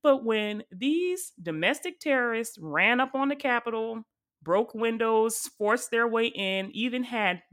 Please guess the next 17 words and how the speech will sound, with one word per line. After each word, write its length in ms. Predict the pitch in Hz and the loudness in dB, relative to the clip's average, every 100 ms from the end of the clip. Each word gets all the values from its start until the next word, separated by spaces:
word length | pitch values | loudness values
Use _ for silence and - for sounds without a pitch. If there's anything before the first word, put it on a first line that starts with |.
| - - | -18 0
pipe 260 | 233 226 185 | 2 2 2
bombs 480 | 214 214 214 220 - _ _ | 2 2 2 0 -6 _ _
in 140 | 214 214 | -2 -2
the 60 | |
building, 580 | 185 208 208 202 196 202 - - - _ | 2 2 2 0 -2 -4 -8 -20 -20 _
had, 500 | - 220 208 196 190 | -4 0 2 2 2
um, 500 | 180 175 170 170 170 | 2 2 2 0 -2
whatchamacallit, 560 | 214 208 - 196 160 151 | -4 -6 -2 0 2 0
the 140 | 156 | -2
hand 400 | 170 233 226 226 | -4 -2 -2 -2
ties, 520 | - 220 208 208 202 | 0 2 2 2 -2
they 100 | 175 | -4
were, 140 | 170 160 - | -4 -6 -8
uh, 80 | 147 - _ | -10 -12 _
intending 400 | 170 - 240 208 | -10 -2 0 0
to 280 | 202 165 147 143 - _ - - - | 0 0 -2 -6 -20 _ -20 -20 -10
keep, 300 | 269 262 | -8 -8